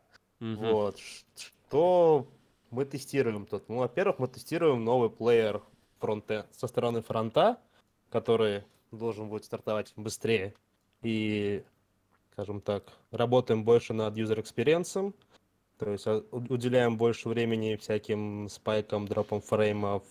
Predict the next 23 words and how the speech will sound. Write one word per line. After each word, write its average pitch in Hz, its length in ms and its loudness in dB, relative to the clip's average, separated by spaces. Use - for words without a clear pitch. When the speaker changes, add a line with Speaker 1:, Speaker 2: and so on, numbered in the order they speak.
Speaker 2:
а, 98 300 -2
а, 101 240 -4
и 98 680 -6
всяким - 280 -10
плавностям 107 760 0
работы 104 460 -2
плеера. 170 500 4
Также 151 360 2
мы 120 120 -2
тестируем, 113 800 0
а, 98 380 -4
новый 110 300 0
протокол 110 460 -2
доставки 156 1000 0
Apple 117 180 -6
Low 110 220 0
Latency 110 520 -4
H - 160 -8
L 107 120 0
S, - 340 -4
а, 107 320 -4
который 165 580 0
позволит 110 840 2